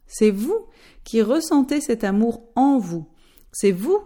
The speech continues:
que cet amour réchauffe, c'est à vous qu'il fait du bien.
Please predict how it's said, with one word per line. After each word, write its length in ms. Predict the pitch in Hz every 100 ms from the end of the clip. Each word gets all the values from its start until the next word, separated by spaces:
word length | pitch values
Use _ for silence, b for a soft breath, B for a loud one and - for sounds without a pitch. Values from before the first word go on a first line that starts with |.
| -
que 120 | 240
cet 240 | 226 226
amour 380 | 208 208 254 240
réchauffe, 640 | - 156 185 - 220 196 -
c'est 220 | - 170
à 100 | 180
vous 400 | 170 190 294 -
qu'il 180 | - 190
fait 160 | - 190
du 140 | 156
bien. 340 | 135 139 156